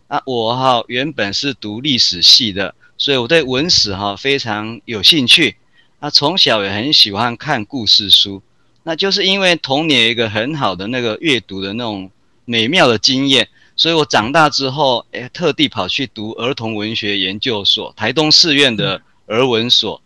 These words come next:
啊，然后读完之后就开始想要创作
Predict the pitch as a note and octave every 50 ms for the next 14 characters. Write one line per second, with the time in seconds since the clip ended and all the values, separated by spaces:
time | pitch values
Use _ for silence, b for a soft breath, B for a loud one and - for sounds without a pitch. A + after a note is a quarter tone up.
0 | b b b b b b b b D3+ D#3+ E3 E3 D#3+ D3+ C#3+ D#3 E3+ E3 D#3+ D#3
1 | D3+ _ - C#3 D#3+ F3+ E3+ C3+ B2+ B2+ - C#3 C#3+ C#3+ C#3 B2 C#3 C3 - -
2 | B2+ A#2 B2 B2 - - - F#2 F2+ F2+ F2+ F2 F2+ F#2 G2 - - A2 F#2+ G2+
3 | A2+ A#2+ - - E3 C#3+ A#2+ A#2+ A2+ - B2+ A#2+ A#2 A2 G#2 G#2 -